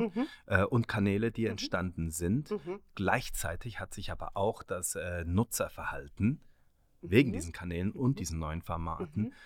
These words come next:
Speaker 1: Mhm.
Speaker 2: äh, dramatisch, äh, geändert. Das hast, das heißt, du hast heute tatsächlich eine, äh, eine Usergruppe, die schauen nicht mehr diese neunzig, äh, Minuten
Speaker 1: Mhm.
Speaker 2: durch. Die schauen vielleicht nur noch die Highlights,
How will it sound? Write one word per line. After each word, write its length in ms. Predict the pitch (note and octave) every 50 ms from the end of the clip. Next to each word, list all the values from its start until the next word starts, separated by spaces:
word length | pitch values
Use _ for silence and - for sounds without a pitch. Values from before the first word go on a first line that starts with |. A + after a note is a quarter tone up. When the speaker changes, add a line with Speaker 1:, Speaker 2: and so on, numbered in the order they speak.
| - - -
Speaker 1:
Mhm. 60 | -
Speaker 2:
äh, 140 | G2 F2+ F2
dramatisch, 760 | G#2 G#2 G2+ D#2+ C#2+ C2+ C2 - - G2 F#2+ F#2 - - - -
äh, 180 | G#2 G2 G2
geändert. 400 | F#2+ G#2+ A2+ C#3 C3 F#2+ E2+ -
Das 220 | F2 D#2 - - -
hast, 260 | C3+ - - - _ _
das 200 | - A#2+ A2 -
heißt, 220 | - A#2+ A#2 - -
du 80 | A2 -
hast 260 | - C#3 C3+ - -
heute 240 | A#2+ G#2 G2+ G2+ -
tatsächlich 680 | - A2 G2+ - - - B2 - - A2 G2 - -
eine, 420 | - G2+ G2 F#2+ F#2+ G2 F#2+ F#2 - - - - - - - - -
äh, 540 | - G2+ G2 G2 G2 F#2+ F#2+ F#2 F2+ F2+ F2+
eine 280 | E2+ E2+ F#2+ F#2+ F2+ F2
Usergruppe, 920 | E2+ E2+ F#2+ A#2 D3 C#3+ G#2+ E2 D#2 D#2 - - F#2 - - B2+ C3+ E3+ - - - - - - - - _ _ - -
die 320 | A2+ G2+ G2+ G2+ G#2 G2
schauen 320 | - - - F#2+ F2+ F2
nicht 200 | F#2+ C3 - -
mehr 120 | G#2+ F#2+ E2
diese 220 | E2+ E2 D#2+ F2
neunzig, 560 | E2 F2 F2 F2 F2+ - - F2 D#2 - -
äh, 160 | G2 F#2 F2 E2
Minuten 380 | E2+ E2+ F2 E2+ E2 - E2
Speaker 1:
Mhm. 40 | E2
Speaker 2:
durch. 320 | C3 C3+ A2 D#2 - -
Die 100 | - F2
schauen 300 | - - - E2+ E2+ E2+
vielleicht 280 | - F2+ E2+ F2 - -
nur 120 | G#2+ A2 A2+
noch 140 | G#2+ F#2+ -
die 160 | - G#2+ F2
Highlights, 680 | - - G2 D#2+ - - - - - - - - A3+